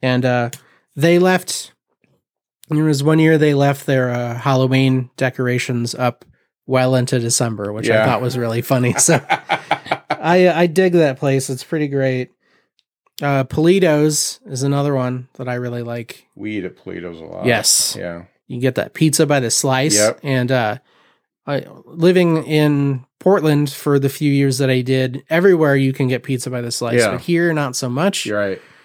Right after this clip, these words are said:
Speaker 1: So, like, something like a Bruno's, you can get a slice of pizza up until maybe four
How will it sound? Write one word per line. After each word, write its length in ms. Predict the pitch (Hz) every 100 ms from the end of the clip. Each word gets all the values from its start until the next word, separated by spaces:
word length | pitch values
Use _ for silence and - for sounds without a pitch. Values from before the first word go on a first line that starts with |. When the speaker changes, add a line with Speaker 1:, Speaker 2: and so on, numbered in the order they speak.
| _ _
Speaker 1:
So, 720 | - - 139 135 127 123 120 - _ -
like, 240 | 156 147
something 360 | - 190 190 180
like 180 | 170 175
a 60 |
Bruno's, 600 | 135 160 196 190 160 143
you 100 | 156
can 120 | 147 151
get 260 | 143 135
a 60 | 135
slice 340 | - 143 139
of 60 | 131
pizza 340 | 156 143 131
up 160 | 135 131
until 480 | 120 131 120 113 - _ _ _ _ -
maybe 220 | 170 -
four 560 | - - 120 117 113